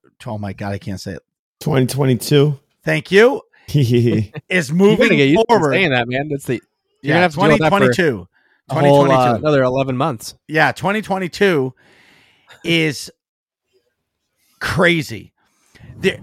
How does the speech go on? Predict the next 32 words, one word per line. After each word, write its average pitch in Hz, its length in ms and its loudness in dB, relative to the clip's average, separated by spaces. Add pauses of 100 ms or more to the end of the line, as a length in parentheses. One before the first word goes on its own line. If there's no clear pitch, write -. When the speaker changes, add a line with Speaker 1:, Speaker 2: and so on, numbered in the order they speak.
Speaker 1:
Obi-Wan, 143 720 0 (400)
um, 139 300 0
Speaker 2:
Yep. 110 80 2
Speaker 1:
man, 165 200 0 (420)
uh, 147 200 0
Ahsoka. 147 680 -2 (400)
Well, 147 160 -2
maybe 151 320 -4
Ahsoka, 127 440 -8
but 139 120 -8
wha-, 147 180 -8
uh, 143 260 2
Cassio, 170 580 -2
uh, 147 220 -6 (100)
Andor. 147 560 -2 (260)
Speaker 3:
Yep. - 120 -20
Speaker 1:
Andor's 190 360 0
coming 160 320 -2
out. 123 240 -4 (340)
You've 165 220 -4
got 175 180 2
Speaker 3:
Moon 135 80 2
Speaker 1:
this 127 80 2
Speaker 3:
Knight. 135 180 0
Speaker 1:
Moon 202 260 4
Knight. 151 320 -2 (340)
You're 190 180 -2
gonna 190 160 0
have 165 280 0
all 175 320 4
the, 170 160 0
uh, 143 440 0